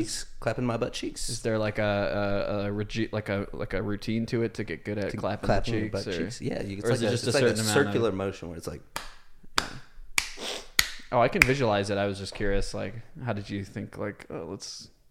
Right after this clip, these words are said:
Speaker 2: refine this skill"? <laughs>
Speaker 1: Years of dancing. Years of dancing. Uh,
Speaker 2: Unprofe-,
Speaker 1: started when I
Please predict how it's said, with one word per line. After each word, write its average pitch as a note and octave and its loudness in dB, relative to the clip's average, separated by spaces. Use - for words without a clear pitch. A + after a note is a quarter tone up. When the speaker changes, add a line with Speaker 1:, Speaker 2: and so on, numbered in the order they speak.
Speaker 2:
refine A2 -2
this B2 2
skill"? F2+ -6
<laughs> - -2
Speaker 1:
Years C#3 10
of A2+ 6
dancing. G2+ 2
Years A2 0
of F2 -4
dancing. F2+ -2
Uh, F2 -10
Speaker 2:
Unprofe-, A2+ -4
Speaker 1:
started B2+ 8
when B2+ 6
I - 6